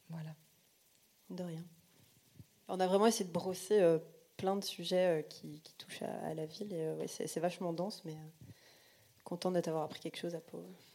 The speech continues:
Speaker 2: C'était un défi quand même. <laughs> Quelqu'un d'autre a une réaction par rapport à l'écoute, euh,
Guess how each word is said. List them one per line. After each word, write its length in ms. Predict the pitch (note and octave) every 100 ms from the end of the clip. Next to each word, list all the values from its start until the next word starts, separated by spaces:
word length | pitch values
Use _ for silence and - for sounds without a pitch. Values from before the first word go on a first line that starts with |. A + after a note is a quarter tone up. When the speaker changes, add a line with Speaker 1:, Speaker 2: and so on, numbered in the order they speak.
| -
Speaker 2:
C'était 220 | - F3+
un 100 | E3
défi 280 | F3 F3+ -
quand 80 | F#3+ D3+
même. 120 | D3+ - - -
<laughs> 80 | G3 - - - - - _ - - _ _ _ _ _ _ _ - - _ _ _ _ _ _ _ _ _ _ -
Quelqu'un 260 | E3 D#3+
d'autre 260 | D3+ - D#3
a 40 |
une 160 | D#3 D3
réaction 580 | D3+ F3+ E3+ - F#3+ G3
par 140 | E3+
rapport 240 | D#3+ - F3
à 60 |
l'écoute, 600 | D#3+ D#3+ - F3+ F3+ -
euh, 220 | F#3 F#3